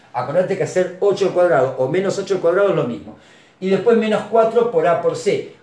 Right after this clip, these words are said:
o sea, menos cuatro por doce. Me va a quedar cuatro por dos, ocho, cuatro por una, cuatro, cuarenta y ocho. Todo dividido, dos por A, que es dos por uno, dos.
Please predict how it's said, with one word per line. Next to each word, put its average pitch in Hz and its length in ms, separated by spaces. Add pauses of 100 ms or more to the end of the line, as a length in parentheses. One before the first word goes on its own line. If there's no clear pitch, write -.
o 135 120
sea, 165 260
menos 147 260
cuatro 196 300
por 180 140
doce. 135 340
Me 120 80
va 147 140
a 143 60
quedar 170 400 (320)
cuatro 156 320
por 160 180
dos, 180 240
ocho, 214 540
cuatro 160 280
por 151 120
una, 147 260
cuatro, - 300
cuarenta 143 360
y 110 80
ocho. - 280
Todo 196 240
dividido, 208 480
dos 180 140
por 170 200
A, 180 120
que 170 100
es 135 60
dos - 160
por 139 160
uno, 143 240
dos. 101 300